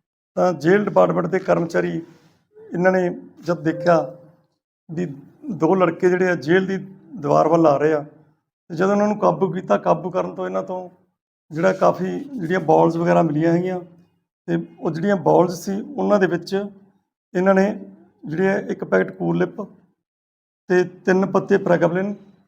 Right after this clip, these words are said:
ਤੇ ਫਿਰ ਖੁੱਲ੍ਹਾ ਜਰਦਾ ਸੀਗਾ ਜੀ, ਤੇ ਇੱਕ Samsung ਦਾ ਜਿਹੜਾ ਹੈਗਾ ਟੱਚ ਸਕਰੀਨ ਮੋਬਾਈਲ, ਤੇ ਇੱਕ ਜੀ ਨ-, Nokia ਦਾ ਜਿਹੜਾ ਕੀਪੈਡ ਵਾਲਾ ਮੋਬਾਈਲ। ਇਹ ਚੀਜ਼ਾਂ ਇਹਨਾਂ ਤੋਂ ਬਰਾਮਦ ਹੋਈਆਂ, ਜਿਹਦੇ 'ਚ ਕਰਨ ਕੁਮਾਰ ਨਾਂ ਦਾ ਇੱਕ ਉੱਥੇ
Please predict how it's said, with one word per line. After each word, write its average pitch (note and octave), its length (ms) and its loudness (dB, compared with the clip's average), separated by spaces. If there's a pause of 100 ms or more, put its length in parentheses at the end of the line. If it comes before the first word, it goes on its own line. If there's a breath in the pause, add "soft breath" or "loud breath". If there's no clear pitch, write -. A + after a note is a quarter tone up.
(340)
ਤੇ F3+ 360 2
ਫਿਰ F#3 160 -8
ਖੁੱਲ੍ਹਾ G3 260 0
ਜਰਦਾ F3 320 2
ਸੀਗਾ F#3 220 -2
ਜੀ, F#3+ 160 -4 (760)
ਤੇ F3 140 4
ਇੱਕ B3+ 360 -2
Samsung F3+ 480 0
ਦਾ F#3+ 80 0
ਜਿਹੜਾ F#3+ 240 4
ਹੈਗਾ F#3+ 340 -2
ਟੱਚ E3+ 140 0
ਸਕਰੀਨ F3 360 -6
ਮੋਬਾਈਲ, E3 360 2 (680)
ਤੇ - 240 -4
ਇੱਕ - 220 -4
ਜੀ G#3+ 200 -2 (600)
ਨ-, F#3+ 480 0
Nokia F3+ 280 2
ਦਾ F3+ 80 0
ਜਿਹੜਾ F#3 140 -2
ਕੀਪੈਡ D#3+ 440 0
ਵਾਲਾ C#3 220 -2 (680)
ਮੋਬਾਈਲ। C#3 340 -6 (420)
ਇਹ F#3+ 100 2
ਚੀਜ਼ਾਂ F#3+ 260 -2
ਇਹਨਾਂ F#3+ 120 0
ਤੋਂ F#3 100 -2
ਬਰਾਮਦ E3 320 2
ਹੋਈਆਂ, E3 280 0 (760)
ਜਿਹਦੇ F3+ 200 -4
'ਚ F3+ 100 -6
ਕਰਨ F#3 360 0
ਕੁਮਾਰ F3+ 320 2
ਨਾਂ E3 180 0
ਦਾ E3+ 100 4
ਇੱਕ E3+ 180 -6 (400)
ਉੱਥੇ E3 400 -6